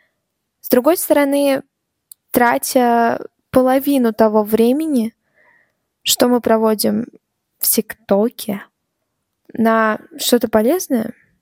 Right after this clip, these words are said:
можно сильно увеличить свою продуктивность, свой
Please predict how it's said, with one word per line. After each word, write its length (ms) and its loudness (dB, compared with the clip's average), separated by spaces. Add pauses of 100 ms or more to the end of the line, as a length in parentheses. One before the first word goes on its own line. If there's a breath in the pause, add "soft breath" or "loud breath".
(400)
можно 580 0 (260)
сильно 360 0
увеличить 600 -4
свою 440 -2
продуктивность, 1040 -4
свой 640 -2